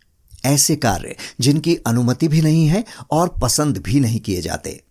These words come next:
जिनसे बचा जाना चाहिए। पांचवा, हराम यानी निषेध। ऐसे काम जिसको अंजाम देने की किसी भी सूरत में अनुमति नहीं है। ऐसे किसी कृत्य को अंजाम देने पर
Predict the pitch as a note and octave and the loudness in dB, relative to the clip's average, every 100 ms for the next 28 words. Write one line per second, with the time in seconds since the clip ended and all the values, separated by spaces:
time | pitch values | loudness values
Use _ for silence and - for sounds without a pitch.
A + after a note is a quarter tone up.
0 | _ - - F2+ - C3+ - - - F#2 | _ -8 -6 -4 -2 -2 -4 -12 -10 -8
1 | - B2+ B2+ A2+ F#2 E2+ E2 - - - | -2 -2 2 0 0 -4 -6 -8 -6 -2
2 | - - - - A2 F2 - A#2+ E3 - | -2 -4 -18 -10 -8 -6 -2 -2 -2 -12
3 | - - - C#3 D3 E3+ F3+ A#2 G#2+ C3+ | -20 -10 -2 0 0 0 0 0 2 0
4 | G#2 - A2 D2 - - _ - - E3 | 0 0 -4 -6 -14 -20 _ -20 -6 0
5 | F3+ - D#3 - - - G#2+ C3 C#3 D#3 | 2 2 0 -2 -6 -8 -2 0 0 0
6 | C#3+ B2+ A#2+ B2 C3+ D3 A#2 B2 C3 C#3+ | 0 0 0 0 0 0 0 0 0 -2
7 | C#3 B2+ - B2 G#2+ C#3+ - A2+ A2+ B2+ | -2 -2 0 0 0 0 0 -2 -2 -2
8 | C#3 A#2+ G2+ F#2 B2 C3 G#2 G2+ - E2 | -2 -2 -4 -4 -4 -2 -2 -2 -6 -14
9 | - _ _ _ - - C3 D3+ - E3 | -16 _ _ _ -18 -4 0 0 0 0
10 | C#3+ - C#3+ - D3+ - - D2 - - | 0 0 0 -2 -2 -2 -4 -6 -12 -6
11 | C3 B2+ A#2 C3+ D#3 C#3+ D3 C3 - D#2+ | -2 0 2 2 2 2 2 2 -4 -14